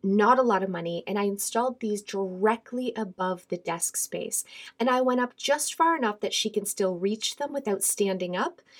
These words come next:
but high enough up that she could still put her laptop open up underneath. So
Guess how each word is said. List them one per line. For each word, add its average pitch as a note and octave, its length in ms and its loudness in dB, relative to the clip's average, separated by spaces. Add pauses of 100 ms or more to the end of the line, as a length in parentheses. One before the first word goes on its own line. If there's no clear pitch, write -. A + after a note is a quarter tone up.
(240)
but - 120 -4
high B3 340 2
enough A#3+ 480 2
up E3+ 240 -2 (360)
that A#3 80 4
she - 160 0
could B3+ 160 -8
still G#3+ 220 0
put G#3+ 160 -4
her F#3 140 2
laptop F3 580 -2
open F3 280 -4
up E3 160 -8
underneath. D#3+ 540 -8
So - 280 0